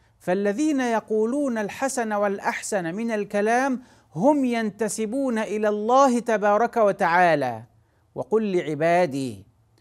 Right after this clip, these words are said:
فإن أردت أن تكون من عباد الله الذين نسبهم الله إلى نفسه جل وعلا، فقل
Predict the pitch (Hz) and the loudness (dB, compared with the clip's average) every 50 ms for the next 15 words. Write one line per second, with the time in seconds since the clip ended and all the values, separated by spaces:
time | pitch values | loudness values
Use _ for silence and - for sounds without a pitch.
0 | _ _ _ - 135 131 160 160 95 110 156 170 208 220 214 _ - 185 156 143 | _ _ _ -8 -8 -6 -6 -6 -4 -2 0 0 0 0 -2 _ -4 -2 -2 -2
1 | 165 165 151 - 170 151 - - 226 233 220 202 196 180 175 170 165 139 156 180 | -4 -6 -6 -6 -6 -6 -4 -4 -2 -2 0 0 -2 -4 -4 -6 -8 -6 -6 -2
2 | 175 233 269 294 269 220 254 233 220 214 202 190 190 202 214 220 196 - - _ | 0 2 4 4 4 2 0 -4 -2 0 4 4 6 6 4 2 0 -4 -10 _
3 | _ _ _ _ _ _ _ _ _ - 170 185 202 202 202 208 202 277 285 277 | _ _ _ _ _ _ _ _ _ -2 0 2 2 4 2 2 2 0 0 0
4 | 262 254 240 233 226 208 - 233 220 247 311 294 269 277 254 247 247 226 214 214 | 0 -2 -2 -4 -4 -4 -4 -2 0 2 2 2 2 2 0 0 -2 -2 -2 0
5 | 226 233 240 226 190 185 196 190 208 214 202 202 190 180 180 185 208 180 - - | 2 2 4 2 2 0 -2 -2 -2 -2 0 0 2 0 0 -2 -4 -6 -6 -6
6 | 202 202 180 185 180 170 165 202 202 190 185 175 175 165 156 165 190 202 214 233 | -4 -2 -2 -2 -2 -2 -2 -2 -2 0 0 2 2 2 4 4 2 2 2 2
7 | 247 285 277 - _ _ _ _ _ _ _ - - 165 160 - - 226 269 339 | 0 0 -2 -6 _ _ _ _ _ _ _ -6 -2 -2 -2 2 4 4 6 6
8 | 339 349 359 | 4 0 -4